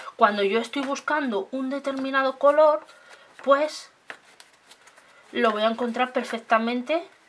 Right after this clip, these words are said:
y de forma súper rápida. Por ejemplo, este, si yo quiero trabajar con este, yo voy, miro y digo, "Vale, este es la acuarela líquida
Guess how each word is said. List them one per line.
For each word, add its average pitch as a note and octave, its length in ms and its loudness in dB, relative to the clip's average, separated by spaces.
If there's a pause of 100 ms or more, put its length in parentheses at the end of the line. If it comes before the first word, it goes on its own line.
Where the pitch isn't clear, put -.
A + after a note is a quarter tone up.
(520)
y B3+ 100 -2
de G#3+ 140 -4
forma G#3+ 320 -2
súper G3+ 360 -4
rápida. E3 440 -4 (880)
Por G#3+ 120 -4
ejemplo, G3 520 -6 (120)
este, - 380 -6 (220)
si - 120 -16
yo A3+ 180 -4
quiero C4+ 260 4
trabajar G3 460 0
con B3+ 180 -4
este, D#4 360 -2 (360)
yo A#3 260 2
voy, D#4 400 4 (480)
miro C#4 460 0 (240)
y A3+ 120 -6
digo, G3+ 300 0
"Vale, G3 400 6
este D4+ 420 2
es C#4+ 120 0
la G#3+ 100 2
acuarela G#3 480 2
líquida D#4 460 4